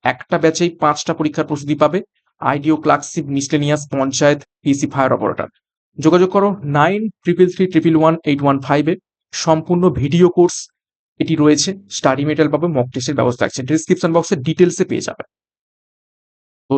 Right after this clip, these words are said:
লাইক করো, কমেন্ট করো, শেয়ার করো। ভিশন ডাব্লিউবিসিএস এ নতুন হয়ে থাকলে চ্যানেলটিকে সাবস্ক্রাইব করে পাশের বেল আইকনটা প্রেস করে রাখো এবং আমাদের টেলিগ্রামে যুক্ত যাও ক্লাসের পিডিএফ গুলো পাওয়ার জন্য।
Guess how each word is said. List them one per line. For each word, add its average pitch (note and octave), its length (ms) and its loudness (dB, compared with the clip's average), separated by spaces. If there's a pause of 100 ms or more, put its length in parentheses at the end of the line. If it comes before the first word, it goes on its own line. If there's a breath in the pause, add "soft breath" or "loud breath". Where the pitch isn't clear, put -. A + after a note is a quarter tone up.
(120)
লাইক F#3 220 0 (100)
করো, A3 140 4 (220)
কমেন্ট D#3+ 320 2
করো, E3 160 4 (280)
শেয়ার C#3 300 2
করো। C#3+ 140 2 (260)
ভিশন B2+ 340 0
ডাব্লিউবিসিএস B2+ 540 0
এ - 80 -2
নতুন C3 160 -4
হয়ে C3 120 -2
থাকলে C#3 220 -2
চ্যানেলটিকে A#2+ 320 0 (100)
সাবস্ক্রাইব C#3 420 -2
করে E3 100 2 (460)
পাশের C#3+ 300 0 (100)
বেল D3+ 160 2
আইকনটা D3+ 280 0 (100)
প্রেস A#2+ 220 -2
করে F2+ 160 -4
রাখো - 160 -12 (480)
এবং D3+ 200 0
আমাদের B2+ 240 2
টেলিগ্রামে E3+ 380 2
যুক্ত E3+ 200 -4
যাও G#3+ 120 2
ক্লাসের B2 320 0
পিডিএফ E3 300 2
গুলো G#3 180 0
পাওয়ার - 240 2
জন্য। - 140 -14